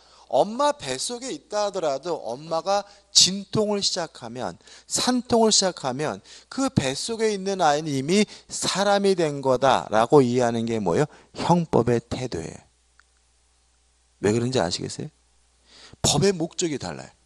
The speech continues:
지-, 우리가 예를 들어서 만약에 뭐가 맞는 것 같아요? 전분 노출 소리 맞을까요? 진통 소리 맞을까요? 일단 전분 노출 소리 맞는 것 같잖아요. 그죠? 대충 기분 감은, 그죠?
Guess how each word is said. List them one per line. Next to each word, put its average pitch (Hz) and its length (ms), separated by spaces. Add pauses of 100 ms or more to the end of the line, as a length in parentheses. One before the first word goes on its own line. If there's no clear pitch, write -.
(680)
지-, - 220
우리가 214 480
예를 208 140
들어서 247 240
만약에 175 840 (380)
뭐가 214 280
맞는 202 240
것 - 80
같아요? 131 260
전분 208 420
노출 262 300
소리 226 180
맞을까요? 180 380
진통 262 320
소리 208 140
맞을까요? 120 380 (4000)
일단 240 320 (120)
전분 269 320
노출 220 220
소리 220 100
맞는 160 240
것 185 80
같잖아요. 170 240
그죠? 165 120
대충 135 280
기분 156 280
감은, 170 380
그죠? 151 240